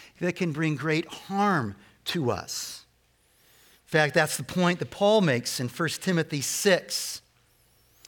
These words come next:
Look at it, verses, uh, six and following through verse ten on the screen. "But godliness with contentment is great gain. For we brought nothing into the world, and we can take nothing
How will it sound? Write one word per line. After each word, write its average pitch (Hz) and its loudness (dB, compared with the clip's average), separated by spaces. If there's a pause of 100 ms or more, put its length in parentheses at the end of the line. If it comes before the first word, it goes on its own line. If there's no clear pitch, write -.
(720)
Look 160 2
at 147 4
it, 156 -2
verses, 147 0
uh, 139 2
six - 0
and 127 -2
following 147 2
through 131 -8
verse 127 -4
ten 131 0
on 123 -4
the 117 -4
screen. 131 -2
"But 123 -2
godliness 143 0 (300)
with 143 -2
contentment 131 -2 (260)
is 135 -2
great 139 0
gain. 123 -2 (760)
For 160 -6
we 185 2
brought 170 4
nothing 214 4
into 202 4
the 170 4
world, 135 2
and 151 2
we 180 4
can 180 0
take 175 0
nothing 175 2